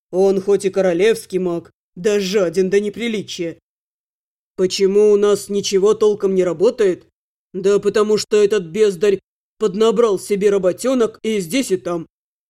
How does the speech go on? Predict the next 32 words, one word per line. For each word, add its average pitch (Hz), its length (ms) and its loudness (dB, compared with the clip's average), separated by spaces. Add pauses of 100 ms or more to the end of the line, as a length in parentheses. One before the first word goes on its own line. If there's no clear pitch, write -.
Делать 196 400 0
ничего 196 360 0
не 190 120 2
умеет, 190 480 2 (220)
только 214 320 -2
пузыри 226 360 0
пускает. 170 600 -8 (640)
А 185 240 2
как 196 240 -2
чего 202 260 0
сработает, 196 800 2 (360)
так 233 200 0
опять 208 400 -2
его 233 240 0
через 226 300 -6
три 226 160 -6
круга 220 420 -2
звать. 196 400 -2 (460)
Так 214 260 -2
и 233 60 -2
неясно, 190 580 -2 (300)
то 240 140 4
ли 196 120 4
ничего 196 400 0
не 180 120 0
умеет, 214 500 0 (240)
то 214 120 4
ли 208 120 4
нарочно 220 640 2
так 190 240 -2
халтурно 208 580 0
делает, 196 480 2